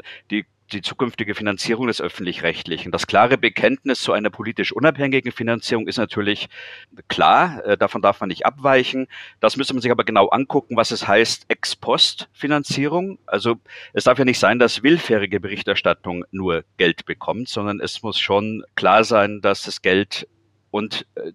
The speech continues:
die Programminhalte voneinander getrennt sind. Das ist sehr schwammig, äh, was es bedeutet, hat, äh, man bekommt Geld rückwirkend, wenn man den Auftrag erfüllt. Und da muss man wirklich aufpassen.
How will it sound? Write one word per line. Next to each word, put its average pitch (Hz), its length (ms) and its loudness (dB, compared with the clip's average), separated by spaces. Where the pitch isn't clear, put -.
die - 60 -8
Programminhalte 104 800 0
voneinander 92 480 0
getrennt 95 400 -4
sind. 143 320 -4
Das 123 180 6
ist 139 140 2
sehr 127 160 6
schwammig, 107 580 2
äh, 98 160 0
was 98 140 0
es 113 100 -4
bedeutet, 104 640 2
hat, - 260 0
äh, 104 160 6
man 104 140 0
bekommt 107 460 -2
Geld 110 340 4
rückwirkend, 123 460 0
wenn 104 100 -2
man 104 80 -2
den 107 120 -4
Auftrag 98 520 -2
erfüllt. 78 560 -8
Und 90 320 -8
da 104 160 6
muss 117 260 -2
man 101 140 -4
wirklich 104 300 -4
aufpassen. 104 680 -4